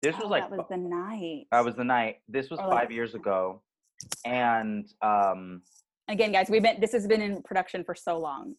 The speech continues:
Speaker 2: R and D.
Speaker 1: Right. So this is five years ago. I'm twenty-three here. And,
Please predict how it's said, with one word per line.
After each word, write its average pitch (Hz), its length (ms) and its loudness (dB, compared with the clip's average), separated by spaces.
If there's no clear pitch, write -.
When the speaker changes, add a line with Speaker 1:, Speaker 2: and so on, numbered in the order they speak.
Speaker 2:
R 175 120 -2
and 180 100 -4
D. - 20 -2
Speaker 1:
Right. 156 320 0
So 143 100 -8
this 160 160 -2
is 202 120 -2
five 143 220 6
years 127 160 0
ago. 120 180 4
I'm 120 200 2
twenty-three 131 1000 -8
here. 90 600 -8
And, 104 760 2